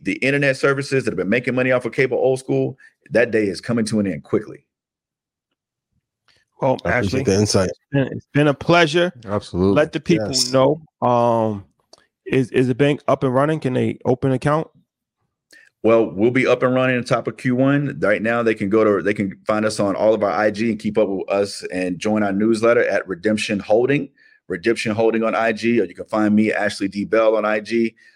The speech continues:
Speaker 1: We'll keep everybody up to date. You can join right now and be the first up to get your Redemption Bank card,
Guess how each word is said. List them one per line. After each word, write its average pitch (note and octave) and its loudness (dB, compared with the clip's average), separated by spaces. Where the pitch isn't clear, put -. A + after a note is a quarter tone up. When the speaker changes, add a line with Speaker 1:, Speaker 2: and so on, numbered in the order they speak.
Speaker 1:
We'll G#2 -2
keep G#2 -4
everybody G#2+ 2
up G#2+ 2
to - -10
date. A2+ 2
You F#2+ -12
can F2+ -8
join G#2+ 0
right G#2 0
now A#2+ -2
and F#2 -8
be G#2+ 2
the G#2 -2
first A2+ 0
up A2 0
to F#2 -12
get F#2+ -6
your F#2+ 0
Redemption G2 -4
Bank G#2 0
card, A2 2